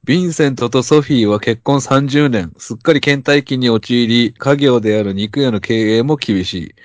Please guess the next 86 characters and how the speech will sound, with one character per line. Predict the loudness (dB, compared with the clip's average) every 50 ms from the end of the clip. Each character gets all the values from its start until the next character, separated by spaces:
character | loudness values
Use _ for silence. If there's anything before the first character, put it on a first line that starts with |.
| -20 -20 -20 -20 -8 -2
あ | 0 2 2
る | 2 2
日、 | 0 -2
店 | -2 0 0 0 2
が | 2 2 2
ビ | 4 2 2 2
ー |
ガ | 2 2
ン | 0
の | 0 -2
活 | -2 -4 -6 -6 -2
動 | -2 -2 0
家 | 2 0 0
た | 0 -2
ち | -2 -2
に | -2 -2
荒 | -2 -2
ら | -2 -2
さ | -2 0
れ、 | 2 2 2 2
ヴ | 2
ィ | -2 -4 -2
ン |
セ | -2 -2 -2
ン | -2 -2
ト | -2 -2
が | -2 -2
犯 | -2 -2 -2 0
人 | -2 -2 -4
の | -4 -6
一 | -4 -4 -2
人 | -2 0 -2
を | -2
殺 | -2 -2 0 0 0
し | 0 0
て | -2 -2
し | 0 0
ま | 0 0
う。 | 0 -2 -6 _ _ _ -20 -20 -20 -20 -20 _
死 | -14 -4 0
体 | 4 4 4 4 4
処 | 4 4
理 | 4 4
に | 2 0
困 | 0 0 0 0
っ | 0
た | 0 -2
ヴ | -4 -2 -4
ィ |
ン | -4
セ | -4 -4 -4
ン | -2
ト | 0 0 0
は | 0 0
ハ | 0 -2
ム | -2 -2 -2
に | -4 -2
加 | -4 -4 -2
工 | 0 -2 -2 -2
す | -2 -2
る | -2 -2
が、 | 2 2 2 2 0 -2 -10 _ _ _ _ _
ソ | -2 0 2
フ | 2
ィ | 2 2
ー |
の | 2 0
勘 | 0 0 0 0 0
違 | -2 0 2 2 2
い | 4
で | 2 2
店 | 2 2 0 -2 -2 -2
頭 | -2 -2 -2
に | 0 0
出 | -2 -2
す | 0
と、 | 2 0 2 2
図 | 0 -2 0 2 4 4
ら | 4 4 2
ず | 0
も | -2 -2 -2 -2 -2
人 | -4 -4 -6 -8 -8 -6
気 | -6 -6 -4
商 | -2 -2 -2 -2
品 | -2 -6 -10 -12 -14
に。 | -14 -16 -16 -18